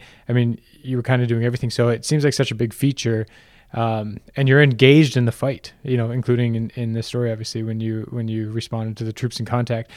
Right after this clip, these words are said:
but then that you feel different when you're on the ground versus being in the air is really fascinating to me.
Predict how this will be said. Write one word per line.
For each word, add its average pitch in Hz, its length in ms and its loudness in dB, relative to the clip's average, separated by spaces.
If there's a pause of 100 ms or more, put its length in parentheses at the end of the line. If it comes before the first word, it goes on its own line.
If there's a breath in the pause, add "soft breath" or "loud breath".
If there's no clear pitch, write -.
(280 loud breath)
but 117 120 -2
then 120 200 2
that 113 160 -4
you 123 140 -4
feel 131 340 0
different 113 460 -2
when 117 120 -6
you're 110 140 -4
on 113 140 -4
the 113 60 -6
ground 110 400 -6
versus 117 340 -6
being 110 260 -4
in 107 80 -6
the 107 140 -6
air 107 180 -6
is 113 240 -6
really 117 140 0
fascinating 117 500 -8
to - 100 -14
me. 131 180 -8